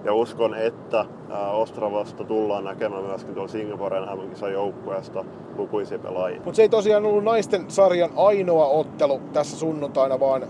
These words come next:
Speaker 2: finaalissa sitten kohtasivat Team Torengruppen ja Turun Palloseura. Ja etukäteen mekin veikkailtiin meidän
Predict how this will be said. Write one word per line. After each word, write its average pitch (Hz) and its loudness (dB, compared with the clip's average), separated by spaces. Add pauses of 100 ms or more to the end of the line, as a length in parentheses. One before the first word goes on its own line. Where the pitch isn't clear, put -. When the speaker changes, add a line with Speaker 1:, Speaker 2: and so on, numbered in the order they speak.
Speaker 2:
finaalissa 156 2
sitten 135 -8
kohtasivat 147 2
Team 156 0
Torengruppen 135 0 (320)
ja 131 2 (360)
Turun 160 -2
Palloseura. 151 4 (720)
Ja 143 4
etukäteen 165 4 (100)
mekin 160 -4
veikkailtiin 147 2
meidän 139 -2